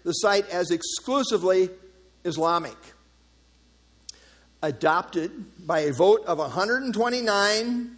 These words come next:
to eleven, with thirty-one abstentions,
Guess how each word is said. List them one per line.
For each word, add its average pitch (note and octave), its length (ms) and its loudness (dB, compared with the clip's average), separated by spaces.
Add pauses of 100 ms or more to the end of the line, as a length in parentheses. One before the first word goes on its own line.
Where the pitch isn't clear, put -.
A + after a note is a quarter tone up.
(100)
to A#3+ 180 2
eleven, C4+ 640 4 (1300)
with D3+ 260 -2
thirty-one B3 720 4 (160)
abstentions, B3+ 840 -6